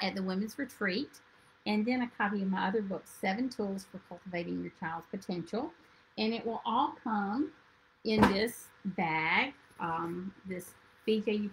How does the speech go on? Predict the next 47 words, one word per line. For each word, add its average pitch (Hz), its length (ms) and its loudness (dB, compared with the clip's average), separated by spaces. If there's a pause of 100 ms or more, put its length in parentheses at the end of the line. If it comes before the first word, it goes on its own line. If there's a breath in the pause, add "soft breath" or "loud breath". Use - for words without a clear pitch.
Press 196 320 0
homeschool 269 480 0
bag, 165 400 0 (300)
which 247 160 -4
has 226 180 0
a 202 80 0
great 226 400 2
zipper 226 360 0
and 190 280 0
plastic 202 420 4
liner 175 460 -2
for - 320 -6
all 202 120 2
the 196 80 0
wet 196 300 -2
things 175 300 -2
that - 140 -12
somehow 175 380 -4 (180)
want 190 260 0
to - 60 -4
end 180 120 0
up 175 140 -2
in 180 120 -4
our 165 100 -2 (100)
purses 175 400 -4
when 180 200 -4
we're 180 100 0
homeschool 165 420 -4
moms. 156 440 -10 (580 loud breath)
And 190 520 4
so 196 600 2
I'm 302 340 4
going 254 260 2
to 214 120 -2
check. - 460 0 (640 loud breath)
Uh, 190 220 2 (140)
Chauncey 247 640 -2
has 202 120 0
been 175 220 -2
amazing. 208 760 0
I 202 100 -2
think 247 240 -4
I 202 60 -2
did 208 220 0
have 190 180 -2
her 185 120 -6
on, 170 240 -8